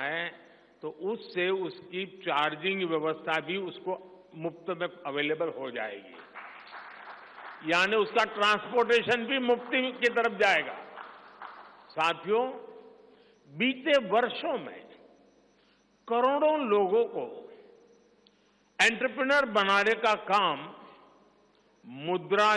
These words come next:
योजना ने किया है। करोड़ों की संख्या में इस योजना से जॉब जनरेट हुए हैं, लाखों लोग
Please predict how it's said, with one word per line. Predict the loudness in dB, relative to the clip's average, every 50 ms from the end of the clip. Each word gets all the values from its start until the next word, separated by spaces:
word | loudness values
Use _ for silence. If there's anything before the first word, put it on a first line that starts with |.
| 2 2
योजना | 0 0 0 0 0 0 0 0 0
ने | 0 -2
किया | -4 -6 -10 -12 -8 -8 -6 -6
है। | -6 -8 -12 -16 -20 -20 -20 -20 -20 _ _ _ _ _ _ _ _ _ _ _ _ _ _ _ _ _ _ _ _ _ _ _ _ _ _ 2
करोड़ों | 4 6 8 8 6 6 4 2
की | 2 0 -2 -2 -4
संख्या | -2 -2 -2 -2 0 -2 -4 -4 -2 -2 -2
में | -4 -6 -8 -12 -12 -16 -20 -20 -20 -20 -20 _ _ _ _ _ _ _ _ _ _ _ _ _ _ _
इस | -4 -4 -4 -4 -6
योजना | -4 0 0 0 0 2 2 2 0 0 0 -2
से | -2 -2 -2 -2 -4 -10 -16 -20 -20 -20 -20 -20 -20 _ _ _ _ _ _ _ _ _ _ _ _ _ _ -8
जॉब | -2 0 2 4 4 2 2 -2 -6 -14 -16 -12 -6 -4
जनरेट | -2 -2 -2 0 2 4 4 4 2 0 -6
हुए | -4 -2 -2 -2 -2 -2
हैं, | -2 -4 -4 -4 -6 -10 -14 -20 -20 -20 -20 _ _ _ _ _ _ _ _ _ _ _ _ _ _ _ _ _ _ _ _ _ _ _ _ _ _ _ _ _ _ _ _ _ _ _ _ -12
लाखों | -6 0 2 4 4 4 4 0 -2 0 2 4 6 6 6 6
लोग | 6 8 8 6 6 4 0 -6 -10